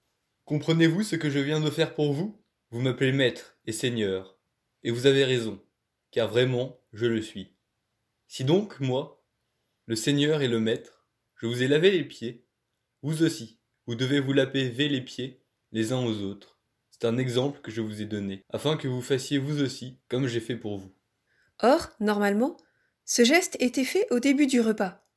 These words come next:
Speaker 2: quand on recevait les convives, et non au milieu, comme il le raconte. Et ce geste était fait par un serviteur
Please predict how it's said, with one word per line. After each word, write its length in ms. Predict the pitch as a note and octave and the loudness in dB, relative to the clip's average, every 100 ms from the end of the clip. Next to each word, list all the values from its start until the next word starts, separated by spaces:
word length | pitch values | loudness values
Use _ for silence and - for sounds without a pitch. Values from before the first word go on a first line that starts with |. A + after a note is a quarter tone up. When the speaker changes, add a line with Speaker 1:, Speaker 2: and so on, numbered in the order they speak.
| _ | _
Speaker 2:
quand 180 | A3 G#3+ | -4 0
on 80 | G#3 | 2
recevait 360 | G#3+ A3 A3 | 2 4 4
les 120 | G#3 | 2
convives, 480 | F3+ G#3 F3+ F3 E3 - _ _ _ _ _ _ - | 0 -2 -2 -4 -4 -14 _ _ _ _ _ _ 0
et 100 | G3+ | 4
non 280 | A3+ E4+ - | 6 4 2
au 120 | - | 4
milieu, 540 | D4+ C4+ A#3+ B3+ A#3 _ _ | 6 8 6 4 0 _ _
comme 180 | B3+ B3+ | 4 4
il 120 | A3+ | 4
le 60 | A3 | 2
raconte. 680 | G#3+ - F3+ F3 - - _ _ _ _ _ _ _ _ - | -2 -6 -8 -8 -10 -12 _ _ _ _ _ _ _ _ -2
Et 60 | G#3+ | 2
ce 140 | B3+ | 4
geste 320 | B3+ F4 - - | 6 4 2 0
était 240 | C4 C4 | 2 2
fait 160 | D#4+ D#4 | 0 0
par 220 | D4 A#3+ | -2 0
un 60 | |
serviteur 720 | G#3+ D#4 D4+ C#4 C4 A#3 G3+ | 0 0 0 -2 0 0 -2